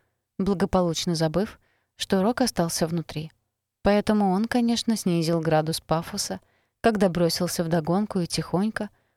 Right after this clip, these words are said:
аккуратно прикрыл дверь. "Кири! Эй, Кири!" злая, как десяток демонов. Я пнула камешек на мостовой,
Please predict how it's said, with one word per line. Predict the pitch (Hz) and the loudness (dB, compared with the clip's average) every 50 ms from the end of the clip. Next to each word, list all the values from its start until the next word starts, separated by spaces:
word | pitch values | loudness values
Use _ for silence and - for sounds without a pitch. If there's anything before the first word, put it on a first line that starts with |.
| _ _ - | _ _ -6
аккуратно | 180 165 - 180 175 214 240 - 240 214 | -4 -2 0 0 2 0 2 0 -2 -2
прикрыл | - - 165 - - 165 160 160 156 | 0 -2 -4 -2 0 0 0 0 0
дверь. | 156 156 151 151 - - _ _ _ _ _ _ _ _ _ _ _ _ _ _ _ _ _ _ _ _ - | 0 -2 -2 -2 -4 -10 _ _ _ _ _ _ _ _ _ _ _ _ _ _ _ _ _ _ _ _ 0
"Кири! | - 302 302 269 214 165 170 - _ _ - | 2 4 6 6 4 2 0 -2 _ _ 2
Эй, | 247 277 285 226 175 156 | 4 6 6 6 4 2
Кири!" | - - - 277 285 254 - 139 - _ _ - | 0 2 2 2 2 2 0 -2 -4 _ _ -2
злая, | - 180 175 202 190 165 175 196 | 0 2 2 2 2 2 2 0
как | 214 - 226 196 160 | 0 0 -2 -2 0
десяток | 156 165 - - 160 160 - 185 190 190 | -2 -2 0 0 0 2 2 0 0 2
демонов. | 185 240 254 226 190 160 160 - - - _ _ _ _ _ _ _ _ _ _ _ _ _ _ _ _ _ _ - | 2 2 2 2 2 0 -4 -8 -10 -18 _ _ _ _ _ _ _ _ _ _ _ _ _ _ _ _ _ _ -2
Я | 220 214 262 277 | 2 2 2 2
пнула | - - 240 233 226 220 196 | 2 2 4 4 4 2 2
камешек | - - 190 185 180 170 - 170 - - | 2 2 2 2 0 0 -2 -4 -2 -2
на | 180 165 | -2 0
мостовой, | 160 160 - - 160 156 156 170 196 214 220 | 0 -2 0 0 0 0 0 0 -2 -2 -4